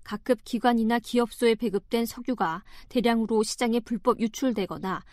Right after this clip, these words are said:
다양한 비공식 루트를 통해 시장으로 공급되고 있다고 지적합니다. 한국의 에너지경제연구원에 따르면 북한은 지난 이천십사 년 공식 루트를 통해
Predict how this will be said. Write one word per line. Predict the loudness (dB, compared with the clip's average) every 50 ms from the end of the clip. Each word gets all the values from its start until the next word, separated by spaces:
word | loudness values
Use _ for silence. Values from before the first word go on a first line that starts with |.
| -20 -20 -16
다양한 | -8 -4 0 0 2 2 2 2 0 0
비공식 | -2 -4 0 2 2 2 2 0 -2
루트를 | -2 -4 -4 -4 -2 -2 -2
통해 | -2 -2 -4 -2 -2 -2
시장으로 | -2 -4 -4 -4 -2 0 0 2 2 2
공급되고 | 0 2 2 2 2 0 -2 0 0 0 2 0
있다고 | -4 -4 -12 -16 -14 -14 -12
지적합니다. | -10 -10 -12 -12 -14 -16 -18 -18 -16 -16 -16 -16 -18 -20 _ -20 -20 _ _ _ _ _ _ -20 -12 -2
한국의 | 0 2 2 2 4 2 4
에너지경제연구원에 | 4 4 4 2 2 2 0 2 2 4 4 4 2 2 2 2 2 2 2 0
따르면 | -2 -4 -4 -4 -2 -2 0 0 -2 -2 -4
북한은 | -8 -10 -4 0 0 2 0 0
지난 | 0 0 0 0 0
이천십사 | -2 -4 -4 -4 -4 -2 -2 -4 -8 -8 -6 -4 -2
년 | 0 0 0 -2 -2
공식 | -2 0 0 0 0 0 -4 -4
루트를 | -4 -6 -6 -4 -2 -2 -2 -2
통해 | -2 -6 -6 -4 -4 -4 -4 -6